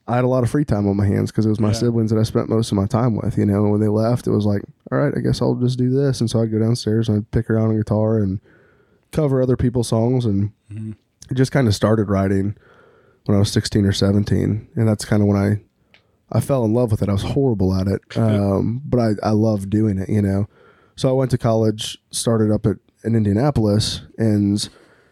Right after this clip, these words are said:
Speaker 1: it turns out Indianapolis has a pretty good music scene, but I didn't know that,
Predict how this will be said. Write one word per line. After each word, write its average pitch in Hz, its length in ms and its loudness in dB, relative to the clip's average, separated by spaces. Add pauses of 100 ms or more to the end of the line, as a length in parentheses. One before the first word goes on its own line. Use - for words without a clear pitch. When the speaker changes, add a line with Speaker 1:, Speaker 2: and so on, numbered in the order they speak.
(880)
Speaker 1:
it 156 140 0
turns 185 260 -2
out 151 160 2
Indianapolis 117 520 0
has 107 140 2
a 101 60 -2
pretty 98 180 0
good 90 140 -4
music 95 300 0
scene, 90 220 -6
but 92 120 -4
I 95 60 0
didn't 92 200 0
know 95 180 0
that, 90 260 -4